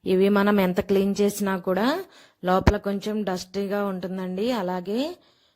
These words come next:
అంతా కూడా జిడ్డు జిడ్డుగా ఉంటుంది, ఎంత క్లీన్ చేసినా కూడా పోవండి.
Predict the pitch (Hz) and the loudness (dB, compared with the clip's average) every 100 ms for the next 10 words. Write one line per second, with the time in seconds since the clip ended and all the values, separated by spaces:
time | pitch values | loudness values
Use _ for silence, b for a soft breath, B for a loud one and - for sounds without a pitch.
0 | b _ _ - 170 180 202 196 202 208 | b _ _ -8 -6 -2 -2 0 0 2
1 | 190 175 190 190 190 202 208 190 180 185 | 0 0 2 2 2 2 2 2 0 0
2 | 190 190 180 185 190 196 202 208 202 208 | 0 0 -2 -4 -2 0 0 0 -2 -4
3 | 190 190 196 190 185 185 180 175 202 | -2 -4 -4 -2 -2 -2 -2 -2 -2